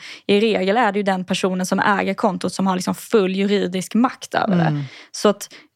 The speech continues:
Speaker 1: säga att det börjar liksom bli lite skakigt, då skulle ju han eller hon, det kan ju såklart gå b-, båda hållen, eh, liksom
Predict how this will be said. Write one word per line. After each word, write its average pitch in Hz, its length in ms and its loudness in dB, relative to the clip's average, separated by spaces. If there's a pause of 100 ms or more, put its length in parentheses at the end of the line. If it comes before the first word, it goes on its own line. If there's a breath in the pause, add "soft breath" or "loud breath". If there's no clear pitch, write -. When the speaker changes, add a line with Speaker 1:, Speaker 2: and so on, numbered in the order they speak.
(100)
Speaker 1:
säga 196 300 2
att - 180 -6
det 185 120 2
börjar 185 220 2
liksom 180 240 -2
bli 190 100 0
lite 190 220 -2
skakigt, - 560 -2
då 190 160 2
skulle 190 320 0
ju 185 340 0 (340)
han 190 360 0
eller 190 200 2
hon, 190 200 0
det 196 100 2
kan 190 140 2
ju 185 60 0
såklart 185 300 -2
gå 180 180 0
b-, - 160 -8
båda - 260 0
hållen, 190 300 -2 (420 loud breath)
eh, 101 220 2
liksom 185 340 0